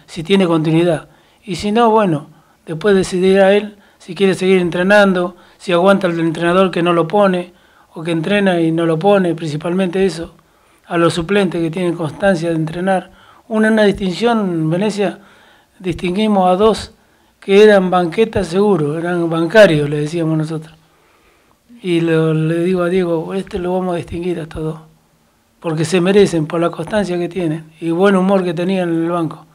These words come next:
Y el técnico los ponía, si, cuando faltaban cuatro o cinco minutos y el equipo ganaba cuatro a cero. Para mí es una locura.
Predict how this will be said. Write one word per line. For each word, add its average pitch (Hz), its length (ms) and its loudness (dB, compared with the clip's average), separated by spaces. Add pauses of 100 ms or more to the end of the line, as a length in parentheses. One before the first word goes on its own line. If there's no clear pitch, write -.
(440)
Y 185 60 -4
el 170 100 -4
técnico 220 320 4
los 160 140 4
ponía, 208 520 2 (440)
si, 170 840 -2 (440)
cuando 165 280 0
faltaban 170 340 2
cuatro 190 240 0
o - 20 -4
cinco 185 260 -2
minutos 202 300 0
y 190 60 4
el 170 80 2
equipo 190 320 0
ganaba 170 300 2
cuatro 170 280 -2
a 156 40 0
cero. 160 400 -2 (400)
Para 143 180 -14
mí 185 160 0
es 208 60 0
una 170 160 2
locura. 147 460 -4